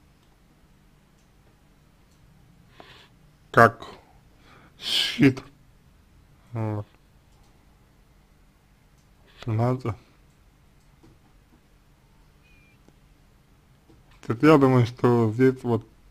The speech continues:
так обязательно, м, нуж-, нужно тоже строить отношения на более взрослом у-, уровне. Вот. Ну вот, в принципе, то, что можно вам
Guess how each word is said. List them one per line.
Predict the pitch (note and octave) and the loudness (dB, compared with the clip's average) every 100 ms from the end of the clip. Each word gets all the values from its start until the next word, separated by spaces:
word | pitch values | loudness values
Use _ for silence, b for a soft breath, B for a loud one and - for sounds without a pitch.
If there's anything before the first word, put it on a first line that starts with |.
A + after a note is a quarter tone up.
| _ _ _ _ _ C#3+ | _ _ _ _ _ 6
так | C3+ | 6
обязательно, | B2+ A2+ A2 A#2+ A#2+ B2 A#2 A2 G#2+ A2 - - - - - | 6 2 2 0 0 -6 -2 -2 -2 -4 -6 -8 -10 -10 -12
м, | - B1+ - - _ _ - _ - | -12 -12 -14 -18 _ _ -20 _ -16
нуж-, | B2+ B2+ - A#2+ C3+ C3+ A#2 | -10 -8 -8 -8 0 2 2
нужно | B2+ B2 A#2 A#2+ | 0 0 2 0
тоже | A#2 C#3+ A#2+ | 2 2 2
строить | A2+ - B2+ | -2 -2 0
отношения | B2 - A2+ - C3+ C3 | 0 -2 -4 -2 -4 -2
на | A2 A2 | -2 -2
более | A#2 A#2+ A2+ | 0 0 -2
взрослом | A#2+ B2 - B2+ A2+ G#2 _ _ _ _ _ _ _ _ | -2 -4 -2 -4 -4 -8 _ _ _ _ _ _ _ _
у-, | - D3 C#3 - | -12 -10 -10 -4
уровне. | C3+ B2+ A#2 A2+ A2+ _ _ - B B B B B B B B B - - - - - - - | 0 2 2 -2 -6 _ _ -20 B B B B B B B B B -20 -20 -20 -20 -20 -20 2
Вот. | C#3 D#3 C#3+ C3 A2 A2+ - - - - - - - b b b - | 6 8 10 10 8 2 -18 -20 -20 -20 -20 -20 -20 b b b -8
Ну | F#3 B3 D4+ | 2 8 10
вот, | E4 | 8
в | D#4+ | 6
принципе, | D4+ E4+ C#4 - F#3+ B2+ - | 2 4 2 4 4 4 0
то, | - G3 | 4 4
что | - - F3 | 4 4 4
можно | D3+ E3 F3+ D3+ | 6 4 4 4
вам | C#3+ D#3+ | 4 4